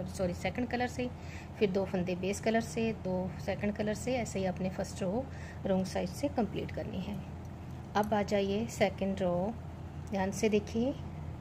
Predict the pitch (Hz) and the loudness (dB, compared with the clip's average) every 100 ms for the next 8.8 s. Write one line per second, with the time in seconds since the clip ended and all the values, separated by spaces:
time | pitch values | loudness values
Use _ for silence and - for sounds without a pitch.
0 | - - - - 208 208 196 214 254 269 | -10 -10 -8 -6 2 2 4 4 4 6
1 | 226 220 226 - 190 190 196 190 175 202 | 4 4 0 2 2 4 2 0 0 -2
2 | - 190 202 190 190 175 180 180 180 180 | 0 0 2 0 0 0 0 0 0 -2
3 | 190 180 180 208 202 208 226 - 190 185 | 0 0 2 4 4 2 0 2 2 2
4 | - 202 190 226 320 - - - - - | -2 0 2 2 0 -6 -8 -8 -10 -4
5 | 202 202 247 269 196 196 196 165 175 185 | 4 4 4 2 0 2 0 2 2 2
6 | 180 277 285 180 175 170 170 - 170 175 | 0 0 0 -2 0 -4 -4 -4 -4 -4
7 | 190 - - 190 185 185 196 202 190 240 | -6 -8 -6 -4 0 0 0 0 0 2
8 | 226 226 226 233 226 240 - - | 2 4 4 4 2 -2 -4 -10